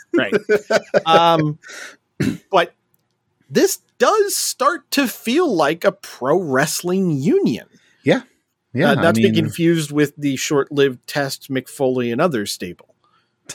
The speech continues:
Speaker 2: <laughs> Or the Union Underground, who did the, uh, Across the Nation theme for
Speaker 1: The
Speaker 2: Monday Night Raw.
Speaker 1: the greatest Monday Night Raw theme of all time.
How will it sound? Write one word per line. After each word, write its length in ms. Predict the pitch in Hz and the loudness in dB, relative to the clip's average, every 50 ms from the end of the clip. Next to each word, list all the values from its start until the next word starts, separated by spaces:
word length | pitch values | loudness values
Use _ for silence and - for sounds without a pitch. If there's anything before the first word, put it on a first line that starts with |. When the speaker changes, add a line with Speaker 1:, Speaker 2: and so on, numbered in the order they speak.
| - - | -6 -2
Speaker 2:
<laughs> 80 | - 175 - - 151 151 - - 170 160 - - 240 - - - - - - - - - | 0 0 0 0 0 -2 0 0 0 -2 0 0 -2 -2 -2 -4 -10 -20 -18 -18 -8 -4
Or 160 | 135 160 170 156 | 0 0 2 2
the 120 | 143 131 | 2 2
Union 360 | 123 131 147 143 131 123 117 | 2 2 2 2 2 2 2
Underground, 600 | 127 143 131 117 98 98 92 87 87 85 87 87 | 2 2 2 0 0 0 -2 -2 -2 -4 -6 -6
who 140 | 95 104 101 | -6 -6 -4
did 340 | 87 101 98 92 87 85 85 | -2 -2 -4 -4 -6 -6 -4
the, 260 | 98 95 92 92 90 | -2 -2 -2 -2 -2
uh, 380 | 87 85 85 82 82 80 80 80 | -2 -2 -2 -2 -4 -4 -6 -6
Across 300 | - - 82 - - - | -4 -2 -2 0 0 -2
the 80 | 98 | -4
Nation 380 | 92 101 104 101 - 98 92 - | -4 -2 -2 -2 -2 -4 -6 -6
theme 180 | 90 - - | -6 -4 0
for 80 | 135 139 | 2 2
Speaker 1:
The 60 | 127 | 2
Speaker 2:
Monday 220 | 85 82 82 82 82 | 2 0 -4 -6 -6
Night 260 | 80 78 80 78 78 | -6 -6 -6 -6 -6
Raw. 260 | 80 80 67 58 110 | -6 -6 -6 -4 -2
Speaker 1:
the 160 | 131 120 113 110 | -2 -2 -2 -2
greatest 460 | 110 - 120 107 110 110 120 - - | -4 -4 -2 -2 0 0 -2 -2 -2
Monday 260 | 117 107 110 120 107 | -2 -2 0 0 0
Night 200 | 110 113 113 - | -2 -2 -4 -2
Raw 220 | 117 110 101 107 | -2 -2 -2 -2
theme 300 | 107 - - 98 98 101 | -4 -6 -8 -8 -8 -8
of 120 | 101 98 104 | -6 -4 -2
all 120 | 101 104 | -2 0
time. 280 | - 180 196 208 - | 0 0 0 0 -2